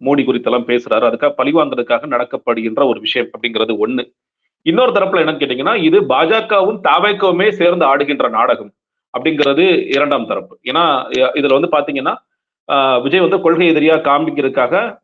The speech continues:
ஆ, விஜய் மிக குறிப்பாக இந்த கரூர் ஸ்டாம்பீடுக்கு பிறகு எங்கேயாவது பாஜக குறித்து பேசினாரா அப்படின்னு கேட்டீங்கன்னா, திருப்பரங்குன்றம் இஷ்யூல பேசல. ஆ, இவர் சார்ந்த மதத்தை சேர்ந்தவர்கள், ஆ, எத்தனையோ கிறிஸ்தவர்கள் தாக்கப்பட்ட போது அதற்கும் வாய்மூடி மௌனமா இருக்காரு. அந்த கிறிஸ்தவ விழாலையும் அவர் பேசல. அதுக்கு பிறகு கூட ஒரு அறிக்கைகளை கூட கொடுக்கல.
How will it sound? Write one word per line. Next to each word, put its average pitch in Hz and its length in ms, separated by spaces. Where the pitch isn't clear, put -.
ஆ, 127 380
விஜய் 160 260
மிக 151 200
குறிப்பாக 160 480
இந்த 147 200
கரூர் 165 220
ஸ்டாம்பீடுக்கு 147 460
பிறகு 170 640
எங்கேயாவது 185 380
பாஜக 175 300
குறித்து 160 340
பேசினாரா 113 420
அப்படின்னு 147 140
கேட்டீங்கன்னா, 139 500
திருப்பரங்குன்றம் 160 520
இஷ்யூல 143 300
பேசல. 131 520
ஆ, 135 280
இவர் 170 560
சார்ந்த 175 420
மதத்தை 160 420
சேர்ந்தவர்கள், 151 840
ஆ, 127 320
எத்தனையோ 156 400
கிறிஸ்தவர்கள் 156 380
தாக்கப்பட்ட 139 460
போது 139 140
அதற்கும் 143 360
வாய்மூடி 143 380
மௌனமா 131 300
இருக்காரு. 120 200
அந்த 151 140
கிறிஸ்தவ 135 400
விழாலையும் 123 180
அவர் 127 200
பேசல. - 200
அதுக்கு 185 240
பிறகு 156 260
கூட 151 180
ஒரு 131 100
அறிக்கைகளை 135 480
கூட 120 200
கொடுக்கல. 123 300